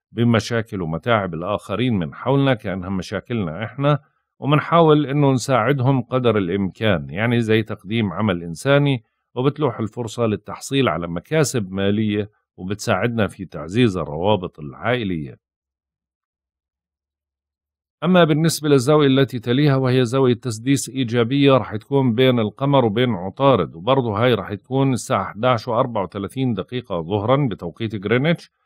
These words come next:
طبعًا تأثيرها من ساعات الصباح لساعات المساء. بنشعر بقوة الفكر والقدرة على الإدراك الجيد للأمور، بالإضافة إلى نشاط الذاكرة وسرعة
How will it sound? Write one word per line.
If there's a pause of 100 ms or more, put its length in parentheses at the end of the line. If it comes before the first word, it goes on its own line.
(220)
طبعًا
تأثيرها
من
ساعات
الصباح
لساعات
المساء. (300)
بنشعر
بقوة
الفكر
والقدرة
على
الإدراك
الجيد
للأمور، (380)
بالإضافة
إلى
نشاط
الذاكرة
وسرعة